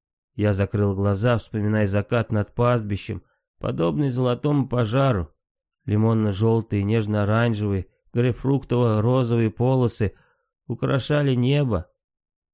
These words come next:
Мне не хватало моих подруг Тейлор и Ханны.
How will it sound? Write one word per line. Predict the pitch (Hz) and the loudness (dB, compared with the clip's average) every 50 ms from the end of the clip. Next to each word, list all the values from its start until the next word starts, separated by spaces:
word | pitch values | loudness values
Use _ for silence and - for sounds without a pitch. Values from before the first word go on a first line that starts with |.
| _ _ _ | _ _ _
Мне | 123 139 170 180 175 | -6 -4 -4 -2 -2
не | 143 117 | -4 -4
хватало | - 127 123 123 123 - 156 165 165 147 117 98 90 - _ | -2 -4 -4 -4 -2 -2 0 0 2 2 0 0 -2 -6 _
моих | - 110 127 - - - - | -6 -4 -2 -2 -4 -4 -4
подруг | 123 127 123 131 151 156 139 - | -4 -4 -2 -2 -4 -4 -4 -4
Тейлор | - 143 151 165 160 147 113 98 | -4 -2 0 0 2 2 2 0
и | 98 | 0
Ханны. | - - 131 135 147 147 139 120 92 90 | -2 -2 -2 -2 0 0 -2 -2 -4 -6